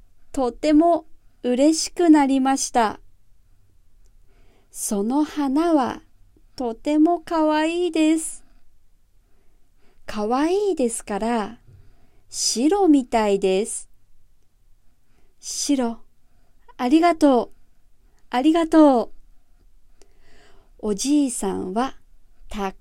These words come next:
くさんたくさん花を咲かせます。みんなは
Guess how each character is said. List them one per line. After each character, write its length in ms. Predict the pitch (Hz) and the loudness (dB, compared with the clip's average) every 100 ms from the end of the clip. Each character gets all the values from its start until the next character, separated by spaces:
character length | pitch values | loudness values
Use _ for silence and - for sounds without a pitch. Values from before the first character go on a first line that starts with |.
| - | -20
く 100 | - | -18
さ 320 | - - 311 | -10 -2 0
ん 120 | 320 - - - _ | 0 -2 -20 -20 _
た 200 | 220 180 - - | -10 -10 -12 -16
く 80 | |
さ 300 | - - 349 | -14 -4 0
ん 40 | 403 440 - - - - - | 0 -2 -16 -20 -20 -20 -16
花 560 | - 214 220 320 277 | -6 -4 -2 0 2
を 160 | 311 311 - | 0 -2 -14
咲 340 | - - 180 - | -16 -8 -8 -4
か 140 | 214 | -4
せ 200 | 233 262 | -2 -2
ま 220 | 254 269 | 0 0
す。 200 | 320 - - - - - _ _ - - - - _ - - - - - | -2 -8 -18 -20 -20 -20 _ _ -20 -20 -20 -20 _ -20 -20 -20 -20 -14
み 180 | 226 285 | 0 4
ん 100 | 330 | 4
な 160 | 339 311 | 4 0
は 240 | 262 285 | 0 -2